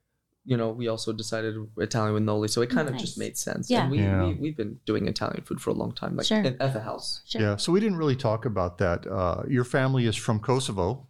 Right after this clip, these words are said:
Speaker 3: right? That's where you were born, in Kosovo?
Speaker 1: Yes, I was born in
Speaker 3: A-,
Speaker 1: Kosovo.
Speaker 3: and, uh, and which is directly next to Albania,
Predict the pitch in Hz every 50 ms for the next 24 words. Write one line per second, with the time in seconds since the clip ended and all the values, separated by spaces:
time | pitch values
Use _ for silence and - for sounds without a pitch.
0 | _ _ _ - 104 104 135 143 - 113 - - 117 113 113 117 117 117 107 -
1 | 127 127 131 127 113 - 123 123 123 - - 160 160 165 160 151 - - 104 98
2 | - - 95 101 104 - 110 110 120 123 - - - - - - 110 104 101 98
3 | 98 98 - - - - 110 107 101 92 87 87 98 135 190 - 113 104 101 101
4 | 107 - 156 117 117 110 - 123 110 98 98 - - 107 95 98 127 143 - -
5 | 147 139 131 120 - - - 139 117 107 104 104 117 104 98 95 92 90 104 131
6 | 131